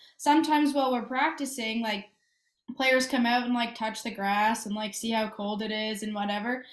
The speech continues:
And I have to say, like, "Oh, like, Michael Bradley is gonna walk by you in five minutes, but you can't speak to him because, like, <laughs> he's getting ready for the game." And, there, and then everybody freaks out, or, like,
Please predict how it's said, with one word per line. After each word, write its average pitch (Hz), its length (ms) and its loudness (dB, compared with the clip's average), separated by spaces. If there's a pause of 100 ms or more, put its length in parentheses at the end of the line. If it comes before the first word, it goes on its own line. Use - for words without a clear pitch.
(220)
And 240 80 -2
I 247 60 4
have 254 120 -2
to 269 80 -2
say, 254 220 0
like, 240 300 0
"Oh, 294 300 2
like, 208 260 -2 (100)
Michael 294 380 0
Bradley 262 440 2
is 226 120 -4
gonna 269 220 2
walk 233 300 2
by 262 200 0
you 233 200 -2
in 214 140 -6
five 262 520 0
minutes, 269 380 0
but 240 180 -8
you 285 200 2
can't 277 340 4
speak 339 340 -2
to 285 80 2
him 208 300 0
because, 247 380 -2
like, 269 160 4
<laughs> - 560 -12
he's 311 260 2
getting 277 280 2
ready 277 220 2
for 285 80 -4
the 285 100 -2
game." 302 340 0
And, 240 140 0
there, 254 100 -4
and 254 140 -4
then 262 160 0
everybody 254 420 -6
freaks 277 340 -6
out, 269 200 0
or, 220 80 -6
like, 214 240 -8